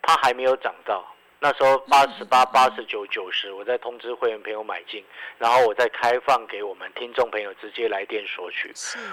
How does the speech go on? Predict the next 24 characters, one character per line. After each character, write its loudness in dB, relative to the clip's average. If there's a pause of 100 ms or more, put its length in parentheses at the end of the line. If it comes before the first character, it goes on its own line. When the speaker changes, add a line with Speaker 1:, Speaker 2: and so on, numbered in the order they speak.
Speaker 1:
我 -4
看 -2
上 -2
的 -6
就 -6
是 -8
当 2
时 -6
候 -2
它 0
是 -10
蒙 -12
城 -10
的 -16
珍 -10
珠。 -16
Speaker 2:
嗯， -18
嗯， -20
嗯。 -20
Speaker 1:
当 2
然 2
了， -6
现 -8
在 2